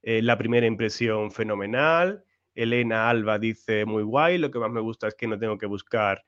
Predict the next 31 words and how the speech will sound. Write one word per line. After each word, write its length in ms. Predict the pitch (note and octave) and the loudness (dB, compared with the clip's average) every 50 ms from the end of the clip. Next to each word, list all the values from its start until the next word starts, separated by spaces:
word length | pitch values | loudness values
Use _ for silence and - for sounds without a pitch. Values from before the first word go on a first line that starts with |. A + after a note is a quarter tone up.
| _ _ _ _ _ | _ _ _ _ _
el 200 | - A#2+ A#2 G#2 | -2 -2 -2 -2
curso 280 | - - A2+ G#2+ - A2 | -2 -4 -4 -4 -4 -2
que 60 | G#2 | 0
voy 180 | G#2 G#2 G#2+ G#2 | 0 2 0 0
haciendo, 720 | F#2+ - - C#3 D3+ D#3+ E3 E3+ E3 E3 E3 E3+ E3+ C#3+ | -2 0 0 2 2 2 4 4 6 8 8 8 8 6
es 140 | A2 A2+ - | 2 -2 -4
más 180 | A2 G#2 G2+ G2+ | -4 -6 -6 -2
rápido". 760 | - A#2 C3 D3 D3 - D#3 D3 D3+ D#3 D#3 D#3 D#3+ D#3+ - _ _ _ _ _ | 2 4 4 4 4 2 0 2 4 4 4 4 2 0 -6 _ _ _ _ _
Eh, 140 | C3+ C#3 - | -2 0 2
mira, 360 | - D3+ E3+ D#3 B2+ A2 - _ _ _ - - G#2 | 4 6 6 6 6 4 0 _ _ _ -14 -8 -2
eh, 180 | D3+ C#3 C#3 - | 0 0 0 2
Elena 440 | D3+ D3 C#3 D#3+ F#3+ A3 A3 A3 A3 | 4 4 6 6 6 6 4 4 6
ha 60 | F3 F#3 | 4 4
encontrado, 680 | F#3 F3+ G3 G3 G3 F3+ G3 F#3+ F#3+ F#3 F#3 F#3 - - | 4 4 2 0 2 4 4 4 6 6 4 4 2 2
no 160 | D#3 D#3 F#3 | 2 4 4
es 120 | G#3 - | 2 2
un 120 | A3+ G#3 F#3+ | 0 -2 0
fallo, 380 | - G3 G3+ G#3 E3+ E3+ F3 E3+ | 2 2 2 2 2 0 -2 -4
pero 140 | C3+ C3 | -4 -4
ya 160 | B2 - C#3+ D3 | -4 -4 -4 -4
lo 160 | D3 C#3 C3 | -4 -6 -4
quiero 180 | A#2 D#3+ D#3+ F#3 | -4 -2 0 0
decir, 380 | F3+ E3+ F3 - F3 F3 F#3 - _ _ _ _ _ _ _ | 0 0 0 -2 -2 -2 -2 -6 _ _ _ _ _ _ _
dice, 380 | - C3+ C3+ C3+ - C3 A#2+ A#2+ A2+ D3 | -4 -4 -4 -2 0 0 0 0 0 -2
"He 40 | |
estado 240 | D#3 D#3 - G3+ G3 | -4 0 2 2 4
mirando 360 | G3+ G3 F3+ F#3 F3 D3+ C3 | 4 4 4 4 4 2 2
la 120 | A#2+ A2+ G#2+ | 2 0 0
parte 260 | C3 C#3+ D#3+ - F#3+ | 0 -2 0 0 0
de 60 | F#3 | 0
idioma 440 | F3+ E3 F3+ F3+ F3 D#3 C#3+ D3 D3 | 2 2 2 2 2 2 0 0 -2